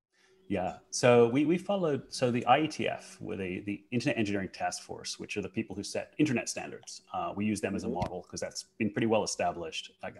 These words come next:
Speaker 1: that works pretty well. Um, and basically you have these requests for comments, which is basically, "Here's what we're thinking." Um, people,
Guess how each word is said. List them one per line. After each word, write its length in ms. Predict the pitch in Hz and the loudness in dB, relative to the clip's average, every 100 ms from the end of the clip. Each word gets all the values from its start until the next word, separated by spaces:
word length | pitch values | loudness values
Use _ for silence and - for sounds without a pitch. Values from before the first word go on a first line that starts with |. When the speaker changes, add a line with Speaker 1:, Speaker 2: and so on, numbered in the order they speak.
| - - | -14 -8
Speaker 1:
that 140 | - | -2
works 280 | 120 117 - _ - _ | -2 -2 -8 _ -20 _
pretty 160 | - 98 | -4 -2
well. 280 | 87 80 - _ - - - | -2 -4 -8 _ -20 -6 4
Um, 380 | 101 95 98 - _ _ - | 6 6 2 -4 _ _ 0
and 120 | 113 | 4
basically 400 | 123 - 117 104 | 4 2 0 -2
you 80 | 95 | 0
have 180 | 87 | -2
these 160 | 87 - _ - | -4 -10 _ -6
requests 300 | 104 135 - | 0 2 2
for 140 | - | -2
comments, 500 | - 175 160 139 - | 4 6 6 2 -4
which 140 | 104 92 | -12 -14
is 80 | |
basically, 320 | - 92 - 98 | -10 -10 -10 2
"Here's 240 | 143 120 | 6 6
what 120 | 113 | 4
we're 120 | 104 | -2
thinking." 640 | - 170 156 143 127 120 - _ - | 2 4 4 2 2 0 -2 _ -4
Um, 300 | 92 90 87 - _ - | 0 2 0 -8 _ 0
people, 460 | 117 107 98 92 | 2 4 2 0